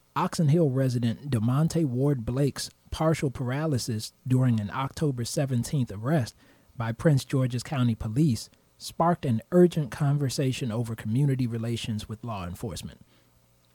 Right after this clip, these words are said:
an outcry which continued to unfold Monday night at the Reed Temple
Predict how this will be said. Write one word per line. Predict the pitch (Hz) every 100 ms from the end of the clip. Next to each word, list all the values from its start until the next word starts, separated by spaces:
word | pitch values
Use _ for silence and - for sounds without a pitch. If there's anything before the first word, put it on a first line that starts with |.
| _ -
an | 147
outcry | 123 180 - - 160 143
which | 139 147 -
continued | 131 - 190 175 165 143
to | 147
unfold | 139 139 139 131 104
Monday | 123 151 151
night | 120 127 123 87 - _ _
at | 135 120
the |
Reed | 110 139 170 170
Temple | - 175 160 120